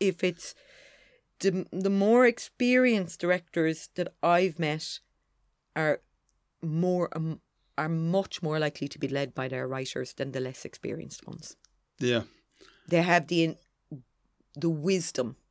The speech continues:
Speaker 2: What was
Speaker 1: to
Speaker 2: tougher
Speaker 1: find
Speaker 2: for
Speaker 1: great
Speaker 2: you,
Speaker 1: writers.
Speaker 2: writing or directing?
Speaker 1: Um, the writing in being, in schooling myself to s-,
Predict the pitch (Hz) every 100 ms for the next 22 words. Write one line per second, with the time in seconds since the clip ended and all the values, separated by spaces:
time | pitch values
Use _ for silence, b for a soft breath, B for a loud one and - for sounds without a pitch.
0 | _ _ _ _ _ 165 185 202 - 165
1 | 180 - - 151 147 135 120 - - 135
2 | 135 156 156 147 135 135 - 101 - _
3 | _ _ _ _ - b b b b b
4 | b 180 175 175 175 170 170 165 180 170
5 | 180 220 - 262 247 226 202 208 196 190
6 | _ _ - 185 175 - - 220 214 214
7 | 208 180 170 160 - 156 - _ 160 -
8 | - -